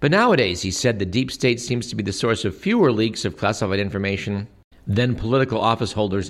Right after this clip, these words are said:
and their staffs. He claims at this point that the information about, uh,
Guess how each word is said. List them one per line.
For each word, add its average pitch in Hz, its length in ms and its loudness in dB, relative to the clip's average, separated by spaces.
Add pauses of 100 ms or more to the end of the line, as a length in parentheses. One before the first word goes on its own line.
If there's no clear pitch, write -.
and 95 240 -2
their 90 120 -2
staffs. - 720 -4 (800)
He - 100 -2
claims 147 260 0
at 98 60 -8
this 117 160 -4
point 110 300 0
that 92 160 -6
the 95 200 -2
information 107 580 -2
about, 90 440 -4
uh, 82 200 -2